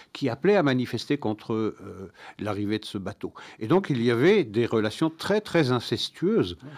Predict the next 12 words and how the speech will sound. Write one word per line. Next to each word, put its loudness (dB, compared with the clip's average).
entre 0
les 4
grandes 4
universités. 2
Ces 4
mêmes 6
universités 4
dont 2
nous 4
parlons 2
aujourd'hui, 0
Harvard, 4